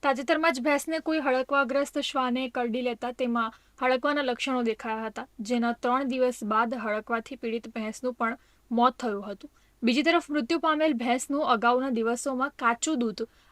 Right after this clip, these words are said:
આરોગનાર કેટલાક ગ્રાહકો અને ગ્રામજનોમાં ફફડાટ ફેલાયો છે. જો કે, ગ્રામજનોના આરોગ્ય સામે જોખમ ઊભું થતાં તેમની સુરક્ષા માટે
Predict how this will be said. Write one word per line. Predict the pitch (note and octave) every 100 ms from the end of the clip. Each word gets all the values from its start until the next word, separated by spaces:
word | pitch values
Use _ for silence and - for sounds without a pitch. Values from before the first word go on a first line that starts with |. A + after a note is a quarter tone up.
| -
આરોગનાર | A#3 A#3+ A#3+ C4+
કેટલાક | C#4+ C4+ C4 C4 C4
ગ્રાહકો | A3+ G#3+ A#3 C4 D4+
અને | C#4 C#4
ગ્રામજનોમાં | A#3+ A3+ A3 B3+ C4 B3+
ફફડાટ | C4 A#3+ A#3+ A#3 A3
ફેલાયો | A#3+ G#3+ G3 G3+
છે. | - - _ _ -
જો | G#3+ B3+
કે, | C4
ગ્રામજનોના | A#3+ B3 B3 C#4 C#4 D4 D4
આરોગ્ય | - A#3 B3 A3+
સામે | C#4 C#4 C4 B3+
જોખમ | A3+ A#3 - C4
ઊભું | B3 G#3 B3
થતાં | C#4+ B3+ G#3+ - _ _
તેમની | C4+ B3+ C#4
સુરક્ષા | C#4 C4+ B3+ - D#4+
માટે | D4+ C#4+ C#4